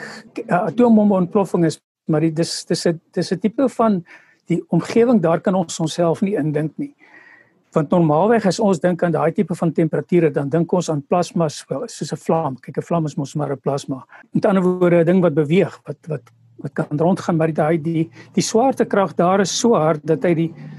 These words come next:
dat hy daai hele ding met ontploffing en al vasdruk in 'n, in 'n absolute soliede ding daar in die middel. So alhoewel die son besig is om, om,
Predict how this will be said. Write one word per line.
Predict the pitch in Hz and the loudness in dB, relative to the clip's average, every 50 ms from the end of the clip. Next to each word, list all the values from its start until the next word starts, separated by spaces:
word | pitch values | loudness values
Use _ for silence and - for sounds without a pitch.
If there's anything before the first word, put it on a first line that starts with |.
| - - | -6 -6
dat | 170 151 | -2 0
hy | 175 170 165 | 2 2 2
daai | 151 156 160 196 202 | 2 2 2 2 2
hele | 156 202 220 233 | 2 2 2 2
ding | 151 - 190 196 170 | 2 2 2 2 2
met | 160 - - 330 - - | 2 2 0 -2 -2 0
ontploffing | 208 151 - 214 208 202 - 214 190 | -2 0 2 0 0 2 2 0 0
en | 180 175 | 0 0
al | 202 190 185 | 0 0 0
vasdruk | 160 - - 202 190 - - - 143 127 - - - _ _ _ _ - | 0 0 0 0 0 0 -2 -4 -4 -4 -4 -10 -20 _ _ _ _ -2
in | - 151 | 0 2
'n, | 151 147 143 - - - - - | 2 2 0 -4 -10 -12 -8 -4
in | 147 | -2
'n | 151 | 0
absolute | 160 196 185 - - - 208 175 - 202 185 165 151 _ _ _ _ | 0 0 0 -2 -2 -4 -4 0 2 2 2 2 0 _ _ _ _
soliede | _ - - - - - - 165 160 151 170 170 196 185 170 - _ _ _ _ _ _ _ _ _ _ _ - | _ -18 -16 -14 -10 -4 -2 0 2 2 4 4 4 2 2 0 _ _ _ _ _ _ _ _ _ _ _ -2
ding | - 170 180 175 | 0 2 4 4
daar | 160 147 147 | 2 2 2
in | 147 143 | 0 -2
die | 143 | -2
middel. | 135 131 131 131 135 131 123 120 _ _ - - - - - - - - - - - | -2 -2 -4 -4 -6 -12 -14 -18 _ _ -20 -20 -20 -20 -20 -20 -20 -20 -20 -16 -10
So | - - 175 | -2 0 2
alhoewel | 165 165 160 156 202 254 262 | 4 4 4 4 4 4 4
die | 214 - | 2 2
son | - - 214 208 202 185 156 - _ - _ _ _ _ _ _ _ _ - | 2 2 2 2 2 0 -2 -4 _ -20 _ _ _ _ _ _ _ _ 0
besig | 180 202 196 196 - | 0 0 0 2 0
is | 214 170 - 165 | -2 0 2 2
om, | 156 151 151 | 0 0 0
om, | 175 160 147 156 254 262 | -4 -4 -4 -4 -6 -8